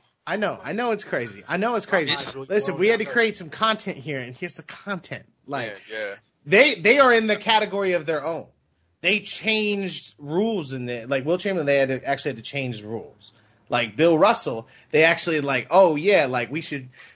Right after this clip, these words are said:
Speaker 1: not have as many white people out on the court that are math <laughs> teachers. Like,
Speaker 2: I
Speaker 1: literally,
Speaker 2: like,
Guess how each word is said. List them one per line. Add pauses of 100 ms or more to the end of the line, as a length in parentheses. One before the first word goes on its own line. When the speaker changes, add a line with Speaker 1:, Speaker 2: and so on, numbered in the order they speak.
(100)
Speaker 1:
not
have
as
many
white
people
out
on
the
court
that
are
math
<laughs>
teachers.
Like,
Speaker 2:
I (260)
Speaker 1:
literally,
Speaker 2:
like,